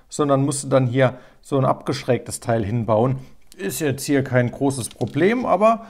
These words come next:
in der Anleitung war es eben, ähm, ja, anders dargestellt. Also entweder,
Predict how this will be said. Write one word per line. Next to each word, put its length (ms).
in 80
der 100
Anleitung 580
war 300
es 180
eben, 600
ähm, 340
ja, 220
anders 420
dargestellt. 720
Also 180
entweder, 500